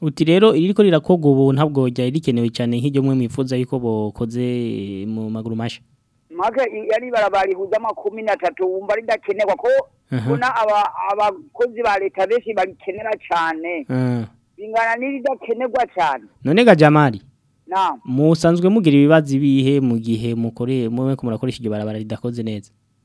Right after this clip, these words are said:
Speaker 2: Mane ibarabara two twagenda, twebwe amakinga arakatagurika.
Speaker 1: Ah.
Speaker 2: Sasa hivi uhaye ugenda ni, ni pikipiki, manu usanga igarama ni, yarenze ku mafaranga yani ubaye bakubwira. Sasa
Speaker 1: Mhm.
Speaker 2: hivi uhaye uva i Nyabisinda kuja mu Kinyinya ni ibihumbi umunani, wumva
Speaker 1: Ni
Speaker 2: gute?
Speaker 1: ibirometero bingahe?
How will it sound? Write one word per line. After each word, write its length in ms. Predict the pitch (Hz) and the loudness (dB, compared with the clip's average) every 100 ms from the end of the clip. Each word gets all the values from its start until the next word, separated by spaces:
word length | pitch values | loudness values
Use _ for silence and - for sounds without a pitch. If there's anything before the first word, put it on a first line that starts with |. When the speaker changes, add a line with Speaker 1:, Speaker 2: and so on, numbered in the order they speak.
| _ _ - | _ _ -10
Speaker 2:
Mane 240 | 196 269 302 - | -6 -2 -2 -2
ibarabara 560 | 233 226 220 220 220 214 | 0 0 0 0 0 0
two 200 | 226 269 | -2 -2
twagenda, 420 | 262 214 214 214 | 0 -2 -2 -2
twebwe 300 | 160 240 294 | 0 -2 0
amakinga 440 | 277 240 - 254 262 | -4 -4 -8 -4 -2
arakatagurika. 960 | 220 220 233 254 208 214 180 - - - | -2 -4 -4 -4 -4 -12 -10 -4 -4 -4
Speaker 1:
Ah. 340 | 127 131 127 107 - _ _ _ | -4 -2 -2 -6 -14 _ _ _
Speaker 2:
Sasa 280 | - 240 277 285 | -4 -2 -2 -4
hivi 160 | 285 | -2
uhaye 240 | 302 294 294 | 0 0 -2
ugenda 340 | 226 277 269 | -2 -2 -2
ni, 140 | 262 247 - | -8 -14 -10
ni 160 | 269 262 | -8 -8
pikipiki, 640 | 262 254 214 226 247 247 | -6 -8 -8 -8 -6 -6
manu 240 | 208 233 269 | -4 -4 -2
usanga 320 | 262 240 233 - | -2 -2 -2 -6
igarama 460 | 196 240 240 240 | -4 -2 -4 -8
ni, 240 | 220 214 226 220 | -6 -6 -2 0
yarenze 400 | 214 247 240 214 | 0 0 0 -2
ku 120 | - | -4
mafaranga 520 | 202 190 - 208 233 220 | -4 -4 -2 -4 0 0
yani 160 | 226 | -2
ubaye 240 | 226 202 220 | -2 0 0
bakubwira. 600 | 220 208 180 185 170 - _ - | -2 -4 -6 -2 -2 -4 _ -6
Sasa 160 | 120 247 | -2 0
Speaker 1:
Mhm. 120 | 285 | 0
Speaker 2:
hivi 120 | 285 | 0
uhaye 240 | 311 320 302 | 0 0 -2
uva 140 | 254 | -4
i 40 | |
Nyabisinda 460 | 294 277 233 233 233 | -2 -2 -4 -4 -4
kuja 220 | 226 226 | -4 -6
mu 120 | 262 233 | -6 -10
Kinyinya 460 | - 226 254 254 | -12 -8 -4 -2
ni 60 | 240 | -4
ibihumbi 320 | 214 196 208 | -6 -8 -6
umunani, 360 | 208 214 214 208 | -4 0 0 -2
wumva 280 | 220 247 240 | -4 -2 0
Speaker 1:
Ni 60 | 160 | 2
Speaker 2:
gute? 60 | |
Speaker 1:
ibirometero 600 | 151 202 240 220 175 202 | 6 6 8 6 6 6
bingahe? 440 | 165 156 147 117 | 6 6 4 0